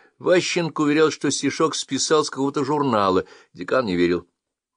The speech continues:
Не могла цензура пропустить такое. Я сказал декану:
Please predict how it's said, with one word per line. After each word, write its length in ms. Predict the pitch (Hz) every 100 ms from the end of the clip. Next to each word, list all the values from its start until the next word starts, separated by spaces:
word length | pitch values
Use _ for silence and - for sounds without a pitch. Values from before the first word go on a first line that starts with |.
| _ _ _ _ _ -
Не 180 | 104
могла 540 | 107 107 98 107 165 175
цензура 640 | - 131 110 92 135 135
пропустить 760 | - 98 95 87 - - - -
такое. 460 | 160 - 117 98 _ _ _ _ _ _
Я 160 | 110 123
сказал 380 | - 90 95 85
декану: 460 | 80 87 85 80